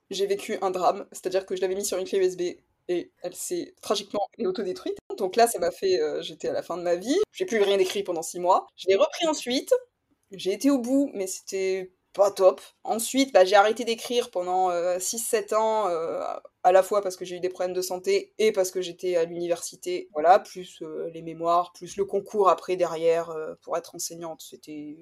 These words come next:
enfin, j'avais pas le temps pour l'écriture, ni pour la lecture d'ailleurs. Et après ça, bah, le problème c'est que, comme je te disais au début, je suis... je suis un peu hyperactive. Et du coup, ce qui s'est passé, c'est que passé le moment où j'ai préparé mes premiers cours,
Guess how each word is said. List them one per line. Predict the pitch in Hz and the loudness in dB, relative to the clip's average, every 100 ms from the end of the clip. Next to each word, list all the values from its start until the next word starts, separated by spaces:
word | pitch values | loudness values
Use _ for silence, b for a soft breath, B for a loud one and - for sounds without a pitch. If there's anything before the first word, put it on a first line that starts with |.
| 170 | -20
enfin, | - - - | -20 -20 -2
j'avais | 175 | -2
pas | 170 180 | 2 0
le | |
temps | 170 147 | 0 -8
pour | - | -8
l'écriture, | 151 - - 214 220 185 | -12 -12 -12 -10 -10 -8
ni | 185 | -4
pour | 180 | -2
la | 160 | -2
lecture | 120 - 156 | -4 -10 -10
d'ailleurs. | 156 151 - _ _ - | -8 -12 -14 _ _ -4
Et | 220 220 220 208 196 | 0 0 0 6 6
après | 185 - | 6 2
ça, | 185 240 269 277 | 0 6 8 10
bah, | 220 | 10
le | 226 | 10
problème | 247 277 349 | 10 8 8
c'est | 392 | 6
que, | 233 | -4
comme | 226 - 247 | -2 2 2
je | |
te | 269 | 0
disais | 233 226 | -4 -2
au | 233 | -2
début, | 214 247 | -4 -4
je | 277 | -6
suis... | - 202 190 | -6 -8 -6
je | 185 185 - _ _ - | -8 -10 -18 _ _ -14
suis | - | -6
un | |
peu | 208 | 0
hyperactive. | 277 208 202 277 381 _ _ - | 2 2 0 -8 -10 _ _ 0
Et | 202 | 0
du | 190 | 0
coup, | - 359 | -2 0
ce | - | 0
qui | 262 | -2
s'est | 214 | 4
passé, | 185 185 359 | 4 4 0
c'est | 359 - | 0 -2
que | 214 - _ | -8 -14 _
passé | 262 262 320 | 4 6 2
le | |
moment | 294 285 294 | 2 2 2
où | |
j'ai | 269 226 | 2 -2
préparé | - 247 247 240 | -2 4 4 4
mes | 226 | -2
premiers | - 214 196 | -4 -6 -6
cours, | 185 - - | 4 6 6